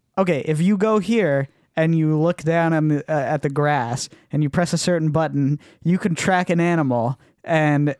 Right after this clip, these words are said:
then there's, like, a star system. There's a ranking system for the, for the animals, like, how good the pelts are. And then you can turn that into hats. <laughs> And you're like, you're like, "This is the most, like, like,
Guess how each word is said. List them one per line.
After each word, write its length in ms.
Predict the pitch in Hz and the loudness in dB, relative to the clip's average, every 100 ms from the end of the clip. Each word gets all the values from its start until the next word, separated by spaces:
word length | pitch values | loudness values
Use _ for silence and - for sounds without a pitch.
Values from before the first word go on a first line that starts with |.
| _ | _
then 300 | 170 160 175 | -2 0 2
there's, 220 | 175 156 | 2 2
like, 140 | 147 143 | 0 -2
a 80 | - | -2
star 400 | - 185 180 185 | 0 2 2 0
system. 460 | - 180 - 170 | -2 -2 0 0
There's 140 | 160 151 | 0 0
a 40 | |
ranking 460 | 143 170 180 175 - | 0 0 0 -2 -2
system 340 | 170 - 170 | -4 -2 -2
for 140 | - | 0
the, 240 | 147 147 147 - | 0 0 -2 -6
for 100 | 147 | -4
the 160 | 147 139 | -2 -2
animals, 640 | 156 170 175 175 175 165 - - _ | 0 0 2 2 2 0 -6 -20 _
like, 160 | 143 135 | -4 -2
how 140 | 156 | -2
good 200 | 151 156 | -2 -2
the 80 | 147 | -2
pelts 400 | - 185 185 - | -2 -2 -2 0
are. 220 | 170 165 160 - - | 0 0 -2 -10 -4
And 60 | 165 | -2
then 80 | |
you 80 | 156 | 0
can 120 | 160 | -2
turn 280 | 151 - 196 | -4 0 0
that 160 | 180 165 | 2 0
into 180 | 151 156 | -2 -4
hats. 560 | - 180 190 - - - - | -2 -2 -2 -2 -6 -6 -10
<laughs> 140 | 269 | -6
And 140 | - 190 | -2 0
you're 120 | 202 | 0
like, 300 | 202 196 - - - | 0 -2 -8 -20 -4
you're 120 | 185 | -2
like, 120 | 180 | 0
"This 180 | 175 214 | 0 0
is 100 | 202 | 0
the 80 | 185 | 2
most, 400 | 175 170 170 - | 2 2 0 0
like, 300 | 151 139 - - - _ _ | 0 -2 -4 -16 -20 _ _
like, 280 | 151 143 | -2 -2